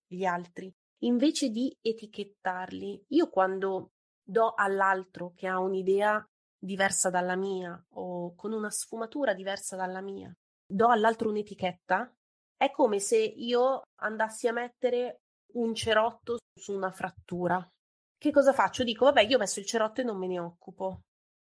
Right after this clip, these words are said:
E tratto questa cosa in un modo in cui non va trattato. Il fatto che ci siano persone con opinioni diverse da noi non significa che quelle persone sono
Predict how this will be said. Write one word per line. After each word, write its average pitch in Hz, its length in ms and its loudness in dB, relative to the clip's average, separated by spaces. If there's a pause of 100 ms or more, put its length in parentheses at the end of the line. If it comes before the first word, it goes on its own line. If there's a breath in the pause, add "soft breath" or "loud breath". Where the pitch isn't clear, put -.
E 240 140 2
tratto 233 360 2
questa 233 300 2
cosa 247 260 2
in 247 100 2
un 202 80 -2
modo 202 180 -4
in 220 100 -8
cui 196 140 -12
non 190 160 -6
va 185 220 -4
trattato. 175 760 -12 (320)
Il 226 140 -4
fatto 311 300 -2
che 196 420 -2 (260)
ci - 160 -12
siano 233 300 2
persone 208 480 -4
con 196 160 -6
opinioni 190 440 -4
diverse 190 460 -6
da 180 100 -2
noi 175 440 -6 (280)
non 262 140 -2
significa 277 540 0
che 202 120 -14
quelle 196 280 -6
persone 190 640 -8
sono 180 760 -8